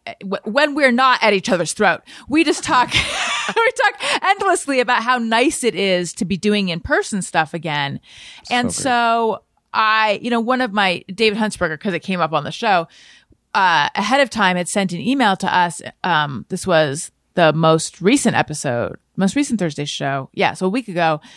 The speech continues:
Speaker 1: saying, like, how, you know, with rising case rates in L A, how are you guys feeling? Um, and at that point, I really wasn't feeling worried at all. My feeling was like,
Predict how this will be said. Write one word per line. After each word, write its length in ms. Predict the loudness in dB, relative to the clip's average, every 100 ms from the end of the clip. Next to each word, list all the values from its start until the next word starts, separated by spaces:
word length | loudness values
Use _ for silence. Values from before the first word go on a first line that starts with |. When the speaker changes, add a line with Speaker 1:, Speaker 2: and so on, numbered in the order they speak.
| -20
Speaker 1:
saying, 220 | -2 0 2
like, 160 | 0
how, 260 | 0 0 2
you 160 | 2
know, 120 | 2 2
with 200 | 2 2
rising 520 | 2 2 -2 -8 -8
case 340 | -4 -4 -4
rates 180 | -6 -4
in 60 | -6
L 140 | -2
A, 100 | -2
how 100 | -2
are 60 | -4
you 80 | -4
guys 220 | -4 -4
feeling? 540 | -2 0 2 0 -2 -6 -16 -20 _ _
Um, 500 | 2 4 4 2 -2 -8 0
and 180 | 2
at 180 | 2 0
that 320 | 2 2 2
point, 560 | -2 -2 0 0 -4 -10 _ _ _ _ _
I 180 | 2 2
really 380 | 2 0 2 0
wasn't 520 | 2 0 2 -2 -6
feeling 440 | -6 -6 -4 -4
worried 380 | 0 2 0 -4
at 100 | -4
all. 340 | -4 -6 -10 -4
My 220 | 0 0
feeling 400 | 0 -2 0 0
was 200 | -2 -2
like, 360 | 0 0 -2